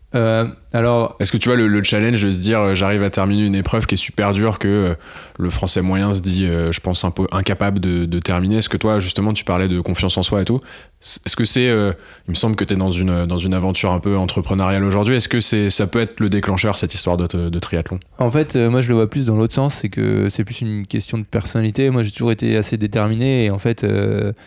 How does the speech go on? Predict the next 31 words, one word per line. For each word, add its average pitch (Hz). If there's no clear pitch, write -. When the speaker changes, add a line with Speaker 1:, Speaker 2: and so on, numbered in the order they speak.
Speaker 1:
euh, 107
j'ai 101
appliqué 107
ça 113
au 107
triathlon, 123
mais 104
je 95
l'applique 101
aussi, 113
euh, 107
dans, 101
dans 117
un 104
cadre 101
professionnel. 107
Donc, 98
euh, 101
donc, 104
euh, 101
enfin, 104
c'est 104
plus 127
une 120
question 117
de, 104
de 101
caractère, 104
je -
pense, -
euh. 104